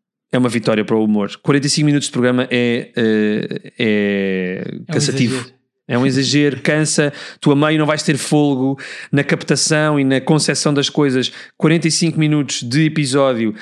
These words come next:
Speaker 1: levam-nos ali a uma curva a meio que, "Ei, pá, ah, ok, os gajos afinal são irmãos." E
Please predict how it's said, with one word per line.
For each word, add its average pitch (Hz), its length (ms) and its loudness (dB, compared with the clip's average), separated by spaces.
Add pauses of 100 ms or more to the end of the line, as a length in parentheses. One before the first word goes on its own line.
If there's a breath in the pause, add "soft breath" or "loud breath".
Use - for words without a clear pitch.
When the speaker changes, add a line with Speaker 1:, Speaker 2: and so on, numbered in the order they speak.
(140 loud breath)
Speaker 1:
levam-nos 143 380 0
ali 147 160 2
a 151 40 2
uma 143 140 2
curva 139 380 2
a 135 60 0
meio 139 340 0
que, 131 240 0
"Ei, 165 640 0
pá, 113 240 0
ah, 247 320 2
ok, 214 340 0
os 156 80 0
gajos 175 240 0
afinal 175 240 2
são 175 140 2
irmãos." 139 400 0
E 131 200 0